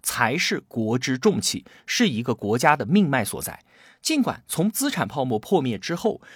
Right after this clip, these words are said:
日本企业的营收规模或许并没有太大的增长，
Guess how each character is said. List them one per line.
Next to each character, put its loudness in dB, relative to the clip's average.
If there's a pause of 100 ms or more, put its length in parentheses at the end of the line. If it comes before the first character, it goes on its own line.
(120)
日 2
本 6
企 0
业 6
的 0
营 0
收 4
规 4
模 -2
或 2
许 -2
并 6
没 4
有 -2
太 0
大 2
的 -10
增 2
长， -2